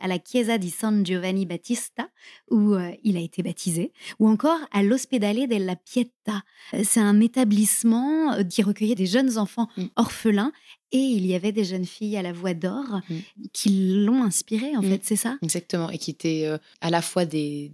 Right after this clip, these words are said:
Speaker 2: des, des stars, mais en même temps qui étaient inconnues, parce qu'elles chantaient, euh, cachées.
Speaker 1: Parce qu'à
Speaker 2: Donc, elles
Speaker 1: l'époque,
Speaker 2: étaient dans
Speaker 1: les
Speaker 2: l'ombre.
Speaker 1: femmes ne pouvaient pas, euh,
Speaker 2: Non.
Speaker 1: chanter, que ce soit, euh, à l'église ou à l'opéra, c'est ça ?
Speaker 2: Exactement, ouais. Je trouve que c'est,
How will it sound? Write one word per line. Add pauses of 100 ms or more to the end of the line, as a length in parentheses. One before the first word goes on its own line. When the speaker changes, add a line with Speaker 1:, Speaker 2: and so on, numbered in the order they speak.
Speaker 2:
des, (100)
des
stars,
mais
en
même
temps
qui
étaient (140)
inconnues,
parce
qu'elles
chantaient,
euh, (520)
cachées. (360)
Speaker 1:
Parce
qu'à
Speaker 2:
Donc,
elles
Speaker 1:
l'époque,
Speaker 2:
étaient
dans
Speaker 1:
les
Speaker 2:
l'ombre.
Speaker 1:
femmes
ne
pouvaient
pas,
euh,
Speaker 2:
Non.
Speaker 1:
chanter,
que
ce
soit,
euh,
à
l'église
ou
à
l'opéra,
c'est
ça ?
Speaker 2:
Exactement,
ouais. (560)
Je
trouve
que
c'est,